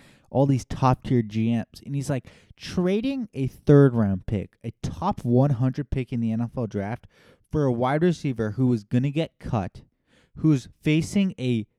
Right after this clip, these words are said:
suspension, a marijuana suspension, and is on a one-year contract, who has one-year contract left, is remarkably stupid. Like, it's moronic. It's like,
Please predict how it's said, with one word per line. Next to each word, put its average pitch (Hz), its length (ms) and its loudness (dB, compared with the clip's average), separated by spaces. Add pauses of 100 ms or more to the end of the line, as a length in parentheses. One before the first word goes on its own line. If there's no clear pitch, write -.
(100)
suspension, 135 880 -4 (280)
a 131 100 -6
marijuana 139 640 -2
suspension, 120 720 -6 (340)
and 185 340 2
is 147 160 -2
on 147 120 0
a 127 80 4
one-year 139 640 4
contract, 123 840 -2 (300)
who 151 140 2
has 131 120 2
one-year 139 380 0
contract 131 440 -2
left, 120 440 -4 (480)
is 131 320 2
remarkably 113 1120 -2
stupid. 92 540 -6 (840)
Like, 139 140 2
it's 147 180 0
moronic. 120 640 4 (2250)
It's 151 220 0
like, 143 220 -2